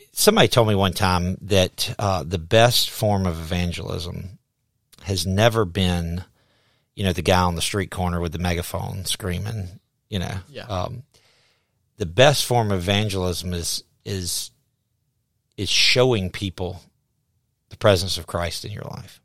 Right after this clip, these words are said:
Speaker 2: Yeah.
Speaker 1: right? And, and, and almost to the place where they're looking at you saying, "There's," well, just like you did to your boss, "There's something different about you,
Speaker 2: Mm-hmm.
Speaker 1: and I want that."
Speaker 2: Yeah.
Speaker 1: "How do I get that?"
Speaker 2: Yeah.
Speaker 1: "Oh,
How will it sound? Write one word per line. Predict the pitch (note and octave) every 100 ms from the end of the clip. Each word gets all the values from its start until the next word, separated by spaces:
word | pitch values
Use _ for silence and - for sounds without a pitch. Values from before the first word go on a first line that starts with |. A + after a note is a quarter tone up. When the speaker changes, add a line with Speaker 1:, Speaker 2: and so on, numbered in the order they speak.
| _
Speaker 2:
Yeah. | -
Speaker 1:
right? | G2 G#2 _ -
And, | G#2 G2+ -
and, | A2 G2 F#2+ - - _ _ _ _ _ _ _ _ _ _ _ _
and | C3+ C#3
almost | D#3 F#3 D#3 -
to | C3
the | A2
place | - A#2+ G#2 -
where | G#2
they're | A2+ B2
looking | A#2+ - G#2
at | G2
you | F#2+
saying, | F2+ G#2 F#2 F2 F2 - _ _
"There's," | A2+ B2 - -
well, | B2+ E3 C3
just | G#2+ C#3+
like | C#3 -
you |
did | A#2+ A2+
to |
your | A2
boss, | G#2 E2
"There's | C3 -
something | D3+ B2 G2
different | G#2 F#2+ A2
about | F2 - -
you, | - A2 - _ B2
Speaker 2:
Mm-hmm. | A#2+ A2+
Speaker 1:
and | G2+
I | G#2+
want | G2 F#2 F#2 -
that." | - - - _ _
Speaker 2:
Yeah. | - - _ _ _
Speaker 1:
"How | - A#2
do |
I | G#2
get | F2 F#2+
that?" | - - _ _ _ _
Speaker 2:
Yeah. | G2 -
Speaker 1:
"Oh, | E3 F3 F2